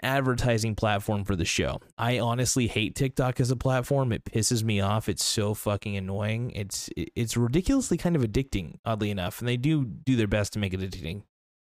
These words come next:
Addicting. That's why I don't have the app. I basically go on my <laughs> desktop and I go to the upload video section and I upload these crazy ass videos that are, like, three minutes long.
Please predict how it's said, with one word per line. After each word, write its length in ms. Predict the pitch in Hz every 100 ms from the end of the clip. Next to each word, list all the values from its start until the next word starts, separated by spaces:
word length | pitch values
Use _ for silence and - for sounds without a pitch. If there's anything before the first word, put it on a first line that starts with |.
| _ 120
Addicting. 240 | - 104
That's 180 | 113 139
why 80 | 131
I 40 |
don't 100 | 127
have 120 | 117
the 140 | 107 95
app. 200 | - - _ _ _ _ _ _ _ _ 131
I 40 |
basically 220 | 135 131
go 80 | 123
on 40 | 120
my 60 |
<laughs> 0 |
desktop 580 | 120 127 - - 160 151 - -
and 140 | 139
I 60 | 147
go 140 | 127 123
to 80 |
the 180 | 110 110
upload 220 | 120 120
video 280 | 107 117 117
section 440 | 113 117 117 120 110
and 100 | 107
I 60 |
upload 320 | 80 113 113 107
these 180 | 107
crazy 440 | - - 113 113 113
ass 180 | 113 104
videos 340 | 113 110 107
that 100 | 104
are, 60 | 104
like, 180 | 110
three 200 | - 123
minutes 320 | 110 110 104 113
long. 340 | 110 107